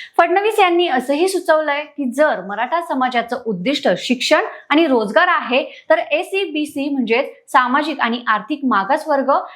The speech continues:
किंवा ईडब्ल्यूएस म्हणजे आर्थिकदृष्ट्या कमकुवत घटक यासारख्या पर्यायांचा विचार करावा, पण या पर्यायांमध्ये राजकीय आरक्षण मिळत नाही, जे ओबीसी कोट्यात मिळतं.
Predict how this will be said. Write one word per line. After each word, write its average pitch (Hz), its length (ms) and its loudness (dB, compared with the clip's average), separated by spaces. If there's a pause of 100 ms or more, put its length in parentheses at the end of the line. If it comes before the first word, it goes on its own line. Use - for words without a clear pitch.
(120)
किंवा 311 200 4 (160)
ईडब्ल्यूएस 339 760 0
म्हणजे 262 380 -4
आर्थिकदृष्ट्या 262 760 -2
कमकुवत 262 500 -2 (140)
घटक 233 360 -8
यासारख्या 214 440 -2
पर्यायांचा 262 680 0
विचार 214 400 -2
करावा, 175 320 -6 (400)
पण 403 100 4
या 403 140 6
पर्यायांमध्ये 320 840 -2
राजकीय 262 380 -4
आरक्षण 247 440 -4
मिळत 254 380 -2
नाही, 285 380 -4 (300)
जे 302 300 2
ओबीसी 262 360 0
कोट्यात 277 380 -2
मिळतं. 190 320 -4